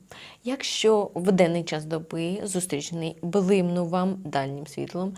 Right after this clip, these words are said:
це може значити, що попереду на шляху є перешкода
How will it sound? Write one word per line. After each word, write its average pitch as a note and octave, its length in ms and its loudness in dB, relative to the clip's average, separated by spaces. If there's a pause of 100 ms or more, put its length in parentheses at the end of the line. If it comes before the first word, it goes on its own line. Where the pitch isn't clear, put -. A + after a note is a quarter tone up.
(400)
це D4 160 4
може F#3 240 4
значити, E3 500 -2
що A#3+ 180 0
попереду B3 800 0
на G#3 160 -6
шляху G#3+ 680 -8
є F#3 280 -10
перешкода G#3 680 -4